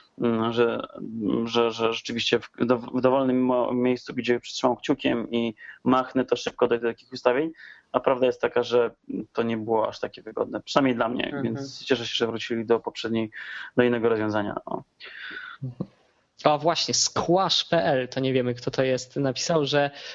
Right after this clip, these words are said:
Speaker 3: wprowadzono centrum zarządzania uprawnieniami aplikacji. To prawda.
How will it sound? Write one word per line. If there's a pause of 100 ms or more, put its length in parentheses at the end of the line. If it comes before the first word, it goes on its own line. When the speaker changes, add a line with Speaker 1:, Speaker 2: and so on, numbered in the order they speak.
Speaker 3:
wprowadzono
centrum
zarządzania
uprawnieniami
aplikacji.
To
prawda.